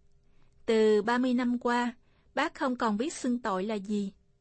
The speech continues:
Xin cháu nhớ tới bác mà cầu nguyện cho bác biết hối cải thật sự nha." "Nhưng mà không biết Thiên Chúa có tha thứ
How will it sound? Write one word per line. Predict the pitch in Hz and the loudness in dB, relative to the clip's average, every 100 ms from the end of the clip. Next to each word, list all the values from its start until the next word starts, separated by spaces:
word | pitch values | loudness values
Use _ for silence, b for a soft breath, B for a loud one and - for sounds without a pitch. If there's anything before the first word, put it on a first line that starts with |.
| _ _ _ - | _ _ _ -4
Xin | 254 240 | 0 2
cháu | 254 240 247 | 2 0 0
nhớ | 311 285 | -4 -4
tới | 302 302 | -2 -4
bác | 277 311 - 285 | -2 -4 -6 -4
mà | 220 | -4
cầu | 208 214 | -2 -2
nguyện | 208 196 196 | -2 -2 -4
cho | 247 226 | -4 -4
bác | 254 311 - | -4 -6 -8
biết | 294 - | -10 -6
hối | 285 320 | -8 -6
cải | - 185 180 | -6 -6 -6
thật | 226 - | -10 -10
sự | - 190 | -6 -4
nha." | 202 247 254 247 _ _ b b b b b _ | -2 -2 -4 -6 _ _ b b b b b _
"Nhưng | 247 269 | 2 4
mà | 254 226 208 | 6 4 4
không | - 254 | 0 -2
biết | 247 320 | 0 -2
Thiên | - 247 | -2 -2
Chúa | 226 262 320 | 0 -2 -2
có | 339 | -2
tha | 349 311 240 | -2 -2 -2
thứ | - 262 | -2 -4